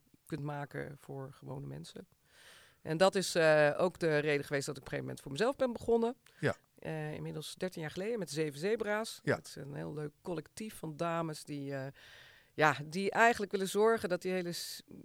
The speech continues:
Speaker 1: systeemwereld, of dat nou overheid is, maar het kan ook gewoon een hardcore, eh, ander soort bedrijf zijn.
Speaker 2: Mhm.
Speaker 1: En de werkelijkheid,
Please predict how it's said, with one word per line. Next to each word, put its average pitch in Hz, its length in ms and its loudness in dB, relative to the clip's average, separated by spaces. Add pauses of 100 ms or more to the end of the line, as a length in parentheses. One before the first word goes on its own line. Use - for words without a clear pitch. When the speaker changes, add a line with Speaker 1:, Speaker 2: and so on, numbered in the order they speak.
(140)
Speaker 1:
systeemwereld, 208 1120 6 (180)
of - 80 -20
dat 147 140 -12
nou 147 160 -4
overheid 147 420 -2
is, 143 160 -6
maar 143 100 -12
het - 100 -14
kan 147 100 -4
ook 143 160 -6
gewoon 139 240 -8
een 135 140 -10 (400)
hardcore, 156 800 0
eh, 147 460 0
ander 180 180 -4
soort 170 200 -6
bedrijf 156 380 0
zijn. 139 320 -2 (300)
Speaker 2:
Mhm. 123 80 -2
Speaker 1:
En 160 260 4 (140)
de 143 180 -6
werkelijkheid, 151 840 0